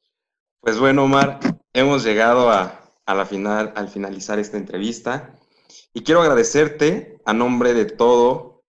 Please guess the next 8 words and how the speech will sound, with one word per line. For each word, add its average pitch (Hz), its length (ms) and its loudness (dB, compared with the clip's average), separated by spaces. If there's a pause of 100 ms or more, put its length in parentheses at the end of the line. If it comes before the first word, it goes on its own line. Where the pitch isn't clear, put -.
(100)
eh, 87 380 -4
el 95 120 -4
equipo 113 360 -2
de 101 120 0
Suceso, 110 440 -10
de 101 140 -4
Suceso 117 460 -2
Quiropráctico - 880 -6